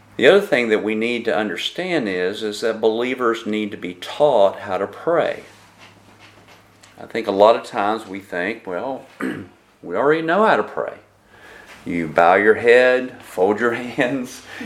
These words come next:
get on your knees, and you pray. You just say these words and God hears us. But the Bible very explicitly teaches us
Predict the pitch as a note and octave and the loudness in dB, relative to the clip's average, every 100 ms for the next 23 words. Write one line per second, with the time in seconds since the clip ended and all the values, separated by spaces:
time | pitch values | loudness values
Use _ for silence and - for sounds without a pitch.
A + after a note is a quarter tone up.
0 | - - F#2 A2 A#2+ B2 B2 B2+ B2+ B2 | -14 0 4 4 4 0 0 0 0 -2
1 | B2+ - - - - - _ G#2 C3+ D#3 | -4 -8 -16 -20 -20 -20 _ -4 -2 4
2 | G#3 A#3+ - C#2 F2+ G#2+ A#2+ A#2+ - - | 6 6 2 -4 -10 -10 -12 -12 -18 -16
3 | - G#2+ B2 C3 B2+ A2+ A#2+ C3+ C#3 G2+ | 0 0 0 -6 -6 0 2 2 -2 -8
4 | F2+ E2+ G2 G2+ A2 A2 B2 C#3 B2 B2+ | -12 -8 0 0 0 -2 0 0 0 0
5 | B2+ B2 - - - - - - - _ | 0 -2 -6 -14 -18 -20 -20 -20 -20 _
6 | _ G#2+ A#2 C#3+ G#3 C4 D3+ A2+ C3 F#3 | _ -8 0 4 6 4 2 2 0 2
7 | E3+ G2 - - A3 A#3 A#3 G#2+ - G2+ | 0 -2 -8 -8 -2 -2 -2 -6 -6 -6
8 | - - G#3+ A#3 F#2 E2 D#2+ A#1+ - - | -10 -12 -10 -10 -14 -6 -4 -4 -6 -12
9 | - | -20